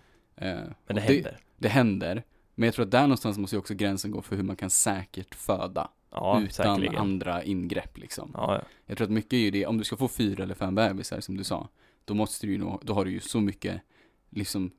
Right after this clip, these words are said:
Speaker 1: eh, vetenskap bakom hur kan vi få ut de här barnen på
Speaker 2: Mm.
Speaker 1: ett säkert sätt för både mamman och barnen. För att jag tror inte att det är naturligt att det, det går.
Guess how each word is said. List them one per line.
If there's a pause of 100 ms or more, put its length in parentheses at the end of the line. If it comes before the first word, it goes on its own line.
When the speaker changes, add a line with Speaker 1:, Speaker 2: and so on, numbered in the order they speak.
(260)
Speaker 1:
eh,
vetenskap
bakom
hur
kan
vi
få
ut
de
här
barnen
på
Speaker 2:
Mm.
Speaker 1:
ett
säkert
sätt
för
både
mamman
och
barnen.
För
att
jag
tror
inte
att
det
är
naturligt
att
det,
det
går.